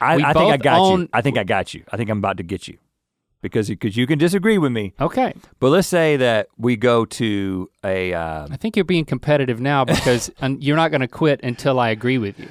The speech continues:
Speaker 1: No, I just want you to acknowledge, uh, you, you, I want you to e-, acknowledge
Speaker 2: You
Speaker 1: 'cause
Speaker 2: want to
Speaker 1: c-,
Speaker 2: win
Speaker 1: no, no,
Speaker 2: this
Speaker 1: no.
Speaker 2: argument.
Speaker 1: No, no. I'm trying
Speaker 2: That I'm
Speaker 1: to get you
Speaker 2: competitive
Speaker 1: to a,
Speaker 2: too.
Speaker 1: to, to accept something that I think is true about you.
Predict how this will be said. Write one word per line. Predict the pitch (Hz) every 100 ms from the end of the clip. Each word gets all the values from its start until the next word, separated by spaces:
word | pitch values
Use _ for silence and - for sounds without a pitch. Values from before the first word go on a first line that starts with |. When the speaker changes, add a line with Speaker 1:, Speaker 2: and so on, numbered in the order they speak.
| _
Speaker 1:
No, | 170 233 214 -
I | 160
just | 202 -
want | 202 165
you | 156
to | 165
acknowledge, | 139 135 143 147 127 - - _ _
uh, | 120
you, | 131 120 156
you, | 151 233 175
I | -
want | 175 202
you | 165 180
to | 180 147 131
e-, | 131 131 _
acknowledge | 120 113 127 123 123 117 98 - _ _ _ _ _
Speaker 2:
You | 135 135
Speaker 1:
'cause |
Speaker 2:
want | 139 139
to |
Speaker 1:
c-, | 127
Speaker 2:
win | 139 120 101
Speaker 1:
no, | 151
no, | 226 220
Speaker 2:
this | 120
Speaker 1:
no. |
Speaker 2:
argument. | 135 135 - 120
Speaker 1:
No, | 175
no. | 214 120 - _ _
I'm | 135 165 190 190
trying | - 175 160
Speaker 2:
That | 127
I'm |
Speaker 1:
to | 143
get | 143 139 139
you | 131 139
Speaker 2:
competitive |
Speaker 1:
to | - 139 117
a, | 95 -
Speaker 2:
too. | 143 127 110
Speaker 1:
to, | - - 127
to |
accept | 101 - - 156 123 -
something | 123 107 107 98
that | 104
I | 113
think | 110 95
is | 85
true | - 202 113
about | 90 78
you. | 67